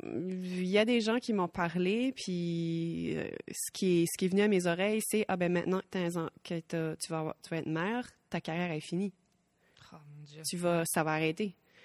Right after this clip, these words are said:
Speaker 1: Et puis ça, ça m'avait vraiment rentré dedans. Et puis je m'étais dit, <laughs> c'est pas,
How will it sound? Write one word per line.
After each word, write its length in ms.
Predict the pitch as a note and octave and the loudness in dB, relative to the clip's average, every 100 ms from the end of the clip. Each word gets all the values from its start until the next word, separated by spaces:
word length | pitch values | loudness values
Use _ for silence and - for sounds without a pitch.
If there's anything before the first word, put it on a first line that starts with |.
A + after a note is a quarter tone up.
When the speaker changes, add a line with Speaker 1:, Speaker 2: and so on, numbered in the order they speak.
| - - - - _ - _ - | -20 -20 -20 -20 _ -20 _ 6
Speaker 1:
Et 120 | F#3 | 6
puis 160 | - F#3+ | 6 2
ça, 80 | - | 2
ça 140 | A3+ F#3+ | 4 4
m'avait 220 | E3+ F3+ | 6 4
vraiment 360 | F#3 G#3 G3 | 4 6 6
rentré 380 | F#3 F#3 E3+ F3 | 6 4 2 0
dedans. 220 | D#3+ D#3 D3 _ _ _ _ _ _ - | -2 -2 -4 _ _ _ _ _ _ 2
Et 100 | F#3 | 2
puis 180 | F#3 G3 | 4 0
je 140 | F3 | 4
m'étais 320 | F#3 F3 F3+ E3+ | 4 4 4 2
dit, 520 | F3+ G#3 A3+ A#3+ A#3+ | 2 2 4 4 6
<laughs> 400 | B3 F#3+ - - | 6 6 2 -2
c'est 80 | E3 | -2
pas, 240 | - G3+ | 4 4